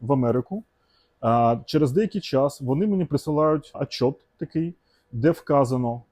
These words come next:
мої результати стосовно середніх значень, отриманих з усіх лабораторій. І я розумію, наскільки точно я працюю. Отак от виглядають ці зразочки.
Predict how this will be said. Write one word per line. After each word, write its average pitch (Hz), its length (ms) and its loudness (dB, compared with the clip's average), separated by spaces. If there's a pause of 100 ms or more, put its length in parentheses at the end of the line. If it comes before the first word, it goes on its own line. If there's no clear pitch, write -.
мої 131 420 4
результати 170 680 0 (220)
стосовно 220 720 0 (280)
середніх 143 560 2
значень, 170 520 -2
отриманих 151 720 0
з 117 180 -14
усіх 156 340 -6
лабораторій. 120 600 -2 (480)
І 131 80 0
я 160 120 4
розумію, 165 560 2
наскільки 147 400 -4
точно 165 340 -2
я 120 100 2
працюю. 101 420 -10 (280)
Отак 240 280 -2
от 233 120 -2
виглядають 170 500 2
ці 165 100 0
зразочки. 127 640 0